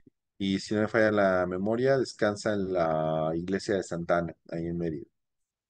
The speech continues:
Y, este, bueno, este fue como el comienzo, este,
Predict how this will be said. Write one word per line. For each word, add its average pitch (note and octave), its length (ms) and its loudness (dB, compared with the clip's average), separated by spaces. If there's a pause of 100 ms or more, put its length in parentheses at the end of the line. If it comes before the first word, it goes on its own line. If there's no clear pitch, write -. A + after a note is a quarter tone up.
(540)
Y, F3+ 600 6
este, G#2+ 580 2
bueno, C3 320 4 (100)
este A2+ 240 -6
fue A#2+ 160 -2
como A2+ 240 0
el G2+ 100 -2
comienzo, B2+ 720 2
este, - 180 -2